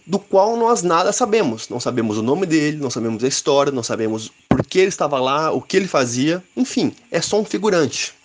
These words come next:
Ao mesmo tempo, ele é um dos motores principais da narrativa e, ao mesmo tempo, ele é uma sombra sem nome. O que o Camus propõe fazer é dar uma história para esse personagem, ou seja, dar ao árabe da história um protagonismo.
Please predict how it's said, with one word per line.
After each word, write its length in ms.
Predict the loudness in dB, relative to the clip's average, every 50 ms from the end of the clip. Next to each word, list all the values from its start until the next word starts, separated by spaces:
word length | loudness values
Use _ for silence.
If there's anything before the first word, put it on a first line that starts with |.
| _ _ -16 -6
Ao 120 | -2 0 2
mesmo 280 | 4 4 4 4 2
tempo, 220 | 0 -2 -2 -2 -2
ele 140 | 0 2 4
é 40 | 4
um 200 | 4 4 2 2
dos 260 | 0 0 -2 -2 -2 -4 _ _ _ _ _
motores 420 | 0 2 2 4 4 0 0 0 -2
principais 500 | 2 4 4 4 2 0 2 2 2 4
da 60 | 2
narrativa 520 | 2 2 0 -2 -2 -2 -2 -2 -2 -4 -8 -10 -20 -20 -20 -20 -20 -14 _
e, 60 | 0
ao 60 | 2 4
mesmo 240 | 4 2 0 0
tempo, 320 | 0 -2 -2 0 -2 -4 -4 _ _ _
ele 180 | 0 2 4 4
é 40 | 6
uma 140 | 4 4 2
sombra 400 | 0 0 2 2 4 4 2 2
sem 140 | 2 2
nome. 300 | 2 2 2 0 -2 -6 -10 _ _ _ _
O 100 | -2 0
que 100 | 4 4
o 40 | 2
Camus 280 | 4 4 2 4 2 2
propõe 300 | 2 0 0 0 -4 -4
fazer 400 | -2 -6 -4 -4 -6 -6 -8 -8 _ _
é 260 | 2 4 4 2 2 -2 _ _ _ _
dar 360 | -8 -2 0 2 2 4 2
uma 260 | 2 0 0 0 -2
história 720 | -2 -2 -4 -6 -4 0 2 4 6 6 6 4 2 0 -2 -6 -16 -6
para 140 | -2 2 2
esse 140 | 2 2 2
personagem, 560 | -2 -2 0 0 -2 -2 -2 -2 -6 -8 -10 -14 _ _
ou 120 | 0 0 0
seja, 440 | 2 2 4 4 4 2 0 -8 -10 _ _ -20 _ _
dar 420 | -8 -2 0 2 2 2 0 -2 -6 _ _ _ _ _ _
ao 340 | 0 2 2 2 2 0 -2 _
árabe 520 | 2 2 4 4 2 2 0 0 -2 0
da 120 | 2 2
história 600 | 2 2 0 -2 0 2 2 2 2 0 -2 -4 -6 _ _
um 80 | -2 -2
protagonismo. 680 | 0 0 0 0 2 2 2 2 2 0 0 -2 -8